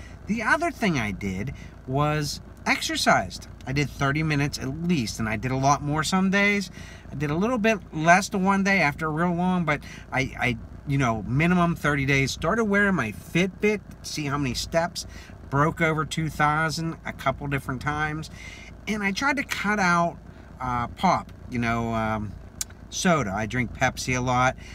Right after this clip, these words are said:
a lot, and, uh, I cut that out altogether. Haven't had any of that, and I've been doing reach outs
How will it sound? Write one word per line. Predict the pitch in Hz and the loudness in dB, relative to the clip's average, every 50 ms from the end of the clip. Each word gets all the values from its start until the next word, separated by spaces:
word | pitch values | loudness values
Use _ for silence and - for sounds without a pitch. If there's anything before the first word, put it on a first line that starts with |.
| - - - - | -16 -16 -14 -8
a | 95 101 | -6 -6
lot, | 107 107 113 120 120 110 107 113 117 - - - - - - - - | -4 -2 0 2 2 2 2 0 0 -2 -8 -16 -18 -18 -14 -6 0
and, | 127 120 117 117 117 117 113 113 | 2 2 2 2 2 0 2 2
uh, | 113 117 117 117 - - - | 2 2 2 0 -2 -4 -2
I | 135 135 | -2 -2
cut | - - - 139 139 - | 0 2 0 0 2 4
that | - 175 175 175 | 6 6 8 8
out | 151 117 101 110 - - - - - - - - - - - - - | 6 4 2 0 -2 -4 -8 -16 -18 -18 -18 -18 -18 -18 -18 -8 0
altogether. | - 135 139 147 156 139 139 135 131 156 170 | 2 4 4 4 4 4 2 2 4 2 2
Haven't | 151 156 151 147 160 147 | 2 2 2 2 2 0
had | 143 143 143 143 | 2 2 2 2
any | 143 135 131 139 143 | 2 2 0 0 0
of | 147 143 | 0 0
that, | 120 101 92 98 110 117 - | -2 -2 -2 -2 -4 -6 -4
and | 151 156 | -2 -2
I've | 170 175 170 | 0 0 0
been | 175 180 180 | 0 0 2
doing | 170 185 185 180 170 | 2 2 2 2 0
reach | 156 156 160 160 - - | 0 -2 -2 -2 -2 2
outs | 156 147 143 151 - - - - | 4 4 2 2 -2 -8 -10 -10